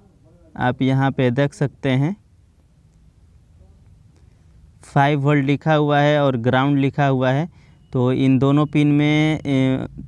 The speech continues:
पीआईआर sensor का plus और minus को connect कर दिए हैं जिस प्रकार से आप देख सकते हैं। और फिर इसके,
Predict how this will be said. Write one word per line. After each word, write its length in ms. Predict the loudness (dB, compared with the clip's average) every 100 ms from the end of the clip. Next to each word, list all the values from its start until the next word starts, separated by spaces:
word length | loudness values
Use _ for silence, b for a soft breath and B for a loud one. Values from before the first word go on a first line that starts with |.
| 0
पीआईआर 440 | 2 2 2 0
sensor 480 | -2 -2 0 0 0
का 240 | 0 0 -2 -2
plus 400 | 0 2 0 -4 -4
और 200 | -2 0
minus 420 | 2 2 0 -2
को 220 | -2 -2
connect 380 | 0 0 0 -2 -2
कर 160 | -2
दिए 240 | 0 0 2
हैं 240 | 0 -2 -6 B B B B B B -12 -14 -12 -12 -10 -4
जिस 220 | -2 -2
प्रकार 340 | -2 -2 -2
से 200 | -2 -2
आप 80 | -2
देख 240 | -2 -2
सकते 380 | -2 -4 -4 -4
हैं। 200 | -2 -4 -8 -14 -18 B B B B
और 160 | -4 -2
फिर 360 | -2 0 0 0
इसके, 540 | -2 -4 -4 -2 0